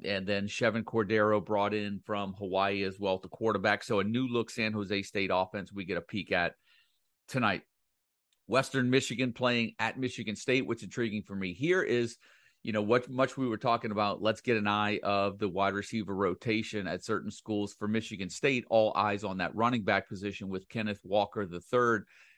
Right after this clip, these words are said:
heading on out. So we'll get our first look at what could be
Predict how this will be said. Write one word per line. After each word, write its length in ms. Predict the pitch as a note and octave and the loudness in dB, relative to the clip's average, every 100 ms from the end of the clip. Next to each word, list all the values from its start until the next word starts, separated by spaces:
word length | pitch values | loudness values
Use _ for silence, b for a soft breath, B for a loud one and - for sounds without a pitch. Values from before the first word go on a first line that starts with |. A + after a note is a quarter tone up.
| b | b
heading 260 | B2+ B2 G#2+ | 0 2 4
on 180 | F#2 F2 | 2 4
out. 300 | G#2+ G#2+ G2+ | 4 2 0
So 180 | B2+ | 0
we'll 160 | G#2 G#2 | 0 0
get 220 | F#2 A2 | 0 2
our 160 | G2+ G2+ | 4 2
first 420 | - A#2+ A#2 - | -2 -2 -2 -2
look 400 | G#2 G#2 G#2+ - B B B - | -2 2 2 0 B B B -2
at 120 | G#2+ | 0
what 300 | G#2+ A2+ - | 2 0 -2
could 320 | - C#3+ A#2 | -2 0 0
be 400 | A2+ A2 G#2 F#2+ | 2 4 4 0